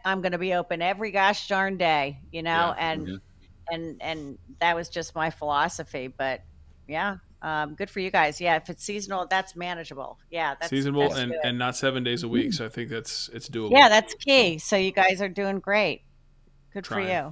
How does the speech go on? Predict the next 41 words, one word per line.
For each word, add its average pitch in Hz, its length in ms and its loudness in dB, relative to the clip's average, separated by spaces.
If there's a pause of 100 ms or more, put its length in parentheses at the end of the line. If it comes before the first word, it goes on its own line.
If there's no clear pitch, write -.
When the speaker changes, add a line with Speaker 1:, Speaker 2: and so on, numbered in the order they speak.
Speaker 3:
And 107 120 -4
we'll 113 140 6
have 123 200 8
to 113 120 0
have 110 240 4
a, 101 160 4
uh, 98 100 6
another 98 260 0
conversation 95 600 -4
about 87 200 -2
how 90 120 0
to 90 80 -4
cook - 280 -6
great 92 280 -4
barbecue, 82 560 -2 (480)
um, 82 280 -6
with 82 140 -8
those 82 200 -4 (100)
tips 90 260 -4
and, 78 240 -8
and 76 260 -10 (100)
Speaker 1:
<laughs> - 100 -20
Speaker 3:
tricks - 320 -6
on 82 80 -6
not 82 180 -2
waking 214 260 -2
up - 100 -8
that 180 160 -4
early. 147 240 -6 (360)
So. - 140 -14 (220)
Speaker 2:
Yeah. 190 260 -4
Speaker 1:
<laughs> 165 60 -6 (1000)
There 185 140 -4
are 202 200 6
a 208 40 0
couple 226 320 -2
little 247 220 -4
secrets 254 460 -8
I 185 100 -2
got. 190 320 2
<laughs> 294 960 2